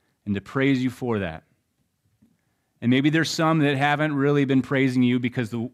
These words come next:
the world's just so raw and rough. The waves seem overwhelming. I pray that you'd help my friends out there that are struggling.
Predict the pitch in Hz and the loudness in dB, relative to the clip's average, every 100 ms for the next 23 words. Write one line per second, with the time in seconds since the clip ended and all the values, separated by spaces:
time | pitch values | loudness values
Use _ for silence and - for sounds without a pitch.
0 | _ - 120 131 170 156 127 117 - 147 | _ -8 -2 0 2 0 -2 -8 -4 -2
1 | 143 139 123 - _ _ _ _ _ _ | 0 -2 -6 -12 _ _ _ _ _ _
2 | - 98 113 123 135 143 - 113 107 98 | -18 -6 0 2 2 2 0 -4 -4 -2
3 | 117 135 147 - - _ _ _ - 127 | 0 2 0 -6 -20 _ _ _ -6 -2
4 | 120 147 160 160 147 - 139 131 131 131 | 2 4 4 4 2 -2 2 4 6 4
5 | 127 - - _ - 139 151 143 123 110 | 0 -12 -20 _ -2 0 2 2 2 0
6 | 87 - _ _ - 131 - 151 139 135 | -2 -8 _ _ -8 -6 -2 -2 -2 -4
7 | 113 131 131 - _ _ _ _ _ _ | -6 -4 -4 -8 _ _ _ _ _ _
8 | _ _ _ _ _ _ _ _ _ 107 | _ _ _ _ _ _ _ _ _ -12
9 | - 143 127 123 127 117 123 123 117 - | -4 0 0 0 -2 -2 -2 -2 -4 -8
10 | _ 120 113 - 127 107 98 80 | _ -4 -4 -4 -6 -6 -6 -10